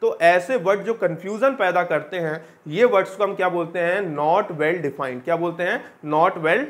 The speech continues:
defined, ठीक। तो well defined का मतलब होता है when person to person कोई चीज़ change ना हो। क्या लगता है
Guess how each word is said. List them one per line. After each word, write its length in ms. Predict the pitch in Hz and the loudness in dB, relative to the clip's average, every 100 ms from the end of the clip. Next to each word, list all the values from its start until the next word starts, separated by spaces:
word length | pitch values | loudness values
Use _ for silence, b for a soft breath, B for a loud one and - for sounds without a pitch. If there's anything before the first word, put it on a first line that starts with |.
| - | -4
defined, 440 | 156 147 143 123 123 | -6 -4 -4 -4 -2
ठीक। 240 | 226 247 B B | -4 -4 B B
तो 80 | 233 175 175 | 2 4 4
well 140 | 233 | 4
defined 320 | 233 226 220 220 | 2 2 2 0
का 60 | |
मतलब 300 | 208 196 220 | -4 -2 0
होता 260 | 202 196 220 | 0 0 2
है 240 | 214 214 | 2 0
when 180 | 196 220 220 | -2 -4 0
person 340 | 165 160 214 214 | -2 0 -4 -4
to 120 | 214 175 | -4 -2
person 340 | 165 190 202 | -2 -4 -4
कोई 180 | 190 180 | -2 -2
चीज़ 160 | 196 | -4
change 360 | 196 190 180 202 | -6 -4 -2 0
ना 220 | 185 165 | 0 2
हो। 280 | 175 170 160 - B - | 2 2 -2 -4 B 2
क्या 120 | 202 | 4
लगता 360 | 208 175 - 160 | 4 2 2 4
है 160 | 151 | 4